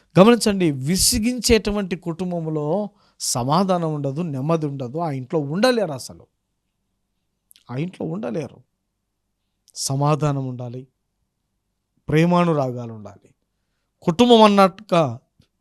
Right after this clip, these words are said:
ప్రేమ ఉండాలి, కుటుంబం అన్నాక అనురాగాలు ఉండాలి.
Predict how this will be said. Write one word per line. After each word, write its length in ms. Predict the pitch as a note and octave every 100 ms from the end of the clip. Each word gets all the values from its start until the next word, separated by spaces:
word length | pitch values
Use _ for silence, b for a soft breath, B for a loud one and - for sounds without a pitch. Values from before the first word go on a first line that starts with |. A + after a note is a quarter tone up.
| _ _ C3+
ప్రేమ 220 | D#3 F3
ఉండాలి, 400 | D3 A2+ G2 F#2+ _ _
కుటుంబం 420 | E3 G3+ G3 E3+
అన్నాక 380 | D#3 D3 C#3+ C#3+
అనురాగాలు 760 | G#2+ - A#2 C#3+ D3 C#3 A#2
ఉండాలి. 380 | G#2+ F#2 C2